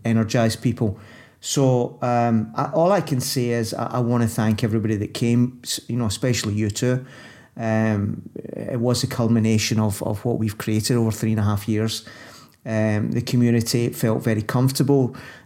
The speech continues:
they all said they felt as if, you know, they were coming to almost like a wedding party or a, a s-, you know, a, a really good dinner party. There was no feel that it was a conference at all.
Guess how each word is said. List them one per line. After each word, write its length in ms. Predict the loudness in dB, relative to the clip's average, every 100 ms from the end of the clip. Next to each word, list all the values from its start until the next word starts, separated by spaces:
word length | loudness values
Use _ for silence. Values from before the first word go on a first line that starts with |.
| -6
they 100 | 0
all 160 | 0 2
said 380 | 2 2 2
they 60 | 0
felt 340 | 0 2 2
as 120 | 0 2
if, 280 | 0 0 0
you 60 |
know, 180 | 2 2
they 60 | 2
were 140 | 0
coming 320 | 0 0 2 2
to 100 | 0
almost 260 | 0 0 -2
like 160 | -4 -4
a 80 | -2
wedding 400 | 0 2 2 2
party 460 | 2 0 0 0
or 80 | 2
a, 140 | 0 -2 -10 -18 -10
a 320 | -6 -4 -4 -6
s-, 180 | -8 -8
you 160 | -4 -2
know, 100 | -2
a, 180 | -2 -2 0
a 20 |
really 300 | 2 2 2
good 220 | 2 -2
dinner 280 | 0 2 2 2
party. 400 | 0 0 0 -2
There 120 | 0
was 200 | -2 0
no 320 | 2 2 0 -4 -14
feel 540 | -8 0 4 4 4 4
that 140 | 2
it 80 | 2
was 160 | 2 0
a 60 |
conference 640 | 0 2 2 2 2 0 0
at 160 | -2
all. 380 | 2 2 2 -2